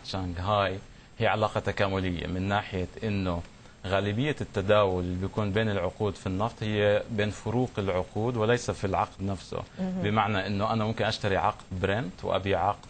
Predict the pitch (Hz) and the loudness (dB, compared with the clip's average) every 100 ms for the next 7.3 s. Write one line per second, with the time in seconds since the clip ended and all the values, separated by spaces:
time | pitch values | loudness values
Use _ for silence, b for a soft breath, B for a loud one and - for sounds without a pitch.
0 | - 95 92 90 87 90 - 95 92 104 | -2 0 2 0 -2 -4 -4 -4 -2 -4
1 | - 139 - B B - 113 117 123 123 | -2 -4 -4 B B 0 2 4 4 2
2 | 131 117 110 101 95 92 92 95 - 107 | 2 2 2 2 0 2 0 -2 -2 0
3 | 92 87 87 - 101 107 104 98 98 92 | 2 2 -2 -2 2 2 2 0 0 0
4 | 95 95 - 95 92 101 101 98 107 101 | 0 -2 -2 -2 0 2 2 2 2 0
5 | 98 95 101 107 98 98 98 92 110 131 | -2 0 0 2 2 2 0 -4 -2 -2
6 | 113 - 104 101 101 - 95 90 92 - | -2 -2 -2 0 -2 -2 -4 -2 -2 -6
7 | - - | -10 -8